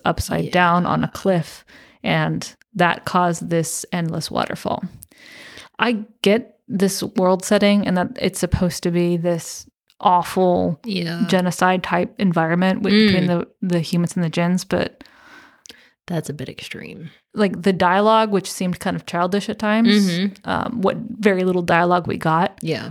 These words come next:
Speaker 1: was in sharp contrast to these very graphic, vivid descriptions.
Speaker 2: Yeah. Because again, like, we were just talking about this, you have these very emotional moments that should be forcing some kind of reaction from the characters, but we don't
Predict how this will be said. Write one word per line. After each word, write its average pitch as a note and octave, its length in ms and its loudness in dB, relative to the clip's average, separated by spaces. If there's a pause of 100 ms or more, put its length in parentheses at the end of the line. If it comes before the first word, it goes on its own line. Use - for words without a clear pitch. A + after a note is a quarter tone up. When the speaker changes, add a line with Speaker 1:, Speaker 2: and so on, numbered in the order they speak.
Speaker 1:
was F#3+ 260 4
in F#3 120 0
sharp - 420 0
contrast G3 520 0
to F3+ 80 -8
these F3 160 0
very F3+ 340 2
graphic, E3+ 520 -4
vivid E3+ 360 -2
descriptions. D4 460 0 (240)
Speaker 2:
Yeah. D#3+ 180 -6 (560)
Because D#4+ 320 2
again, C4+ 640 2
like, F3+ 360 -4 (200)
we A3 120 -2
were B3+ 120 4
just A#3+ 320 2
talking B3+ 420 2
about F3 260 2
this, F3 240 -2
you F#3+ 100 0
have B3 400 2
these G3 200 0
very G3+ 560 2
emotional F3 720 0
moments D#3+ 720 -4
that E3 240 -2
should G#3 320 0
be F#3 380 -2 (360)
forcing A3 680 0
some G3 220 0
kind G3+ 200 0
of F3+ 80 -2
reaction E3+ 480 2
from F#3 200 -2
the E3 60 -2
characters, G3 720 0
but F#3 140 -2
we F#3 100 4
don't G3 260 0